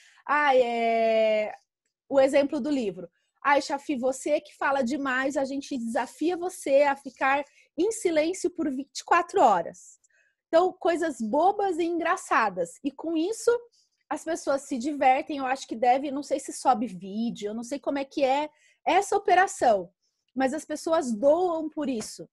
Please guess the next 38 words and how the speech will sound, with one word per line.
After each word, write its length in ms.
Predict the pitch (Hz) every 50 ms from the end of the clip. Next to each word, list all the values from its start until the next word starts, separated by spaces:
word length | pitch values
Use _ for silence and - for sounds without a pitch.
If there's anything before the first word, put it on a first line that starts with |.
| _ _ -
Então, 380 | 226 240 233 302 285 294 320 - _ _ _ _ _ _
é 160 | 262 269 285
um 200 | 330 339 339 339
dia 420 | 254 233 247 262 302 359 403 415
inteiro 560 | 370 381 381 - - 330 294 294 294 311 320 233
de 100 | 269 285
palhaçada, 800 | - - 285 277 269 269 311 - - - 262 247 247 262 214 233
é 60 | 233
um 100 | 240 254
dia 140 | 226 247 262
inteiro 420 | 262 349 - - 269 247 254 277
de, 160 | 226 247 233 -
de 140 | 208 220 226
coisas 600 | - - - 262 247 254 254 262 240 233 233 -
bestas, 560 | 202 202 247 233 240 262 247 - - 269 220
assim, 320 | 208 208 - - 262 240 233
eles 200 | 220 214 - -
falam 260 | 254 220 233 269 285
mesmo, 280 | 233 208 233 254 240 -
coisas 340 | 254 233 226 240 220 202
bobas, 520 | 190 202 214 220 226 247 311 381 - - - _ _ _ _ _ _ _ _ -
mas 260 | 262 269 196 302 -
que 80 | - -
é 60 | 294
pra 220 | - - 285 294
gerar 300 | 285 277 302 269 269 285
o 80 | 302 311
riso 500 | 269 277 302 311 349 370 330 269 302 277
nas 240 | 240 233 233 233 -
pessoas, 500 | 247 247 - - 240 196 185 180 180 -
pra 160 | - 220 220
gerar 320 | 214 240 220 208 220 220
o 40 | 240
entretenimento. 920 | 269 269 262 302 277 269 - 277 269 269 311 311 262 226 208 196 - - 185 - _ _ _ _ _ _ -
E 100 | 285 285
assim 360 | 294 294 - - 285 277 294
eles 220 | 285 302 311 247
angariam, 720 | 294 285 285 294 302 285 294 - 269 277 277 277 285 294